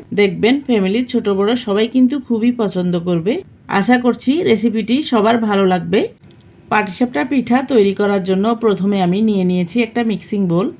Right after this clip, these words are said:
মিক্সিং বোলে আমি দিয়ে দেব এক বাটি পরিমাণ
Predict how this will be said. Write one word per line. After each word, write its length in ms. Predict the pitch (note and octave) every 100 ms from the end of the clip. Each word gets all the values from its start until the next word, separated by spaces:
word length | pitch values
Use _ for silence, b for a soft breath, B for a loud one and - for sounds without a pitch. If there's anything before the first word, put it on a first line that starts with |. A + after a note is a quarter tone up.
| - G#3
মিক্সিং 280 | G#3+ - B3+ G#3+
বোলে 200 | G3 B3 C#4
আমি 140 | G3+ G3
দিয়ে 160 | G3 F#3 F3
দেব 120 | E3+ A3 G4+ - - - G#3+
এক 60 | G3+ F#3
বাটি 260 | G3+ F#3+ C#4 C#4
পরিমাণ 380 | A#3 G#3 F#3+ F#3+